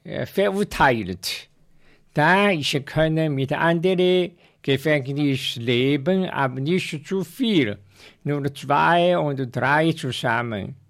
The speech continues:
Später, ich war nach Beijing, äh, geschickt. Dort, man hat mich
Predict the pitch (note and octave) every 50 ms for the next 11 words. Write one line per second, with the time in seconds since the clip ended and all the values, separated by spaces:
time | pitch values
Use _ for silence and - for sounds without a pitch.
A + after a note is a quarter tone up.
0 | _ _ _ _ _ _ - - - - - - A3 A#3 A#3 G3+ - - C4 A3
1 | A3 G#3+ G#3+ G#3 G#3+ G#3+ G#3 F#3 D#3+ C#3 - - E3 D#3 D#3 D#3+ D#3+ D3+ - -
2 | D3+ C#3+ C#3 D3 D3 D3 C3 - - - C#3+ C3+ C3+ - - - _ _ _ _
3 | - G3+ A3 G#3+ - - - - A3 G#3+ F3+ D3+ A#2+ B2 - - _ _ _ _
4 | - _ _ _ - - B2+ B2+ C3+ C3+ C3+ C3+ - D3+ D3 D3 - - - -
5 | F#3 F3 C#3+ - - - - - - - _ _ _ _ _ _ _ _ _ _
6 | - E3 D#3 F3 F#3 G3 F#3+ F#3+ - - - - _ _ _ _ _ _ _ -
7 | C#3+ D3 D3+ D3 - - D#3 D#3 C#3+ - D#3 C#3+ C#3 C#3 C#3 C3+ C#3 D3 D#3 E3+
8 | F#3 F#3 F#3 F3+ D#3 - - - -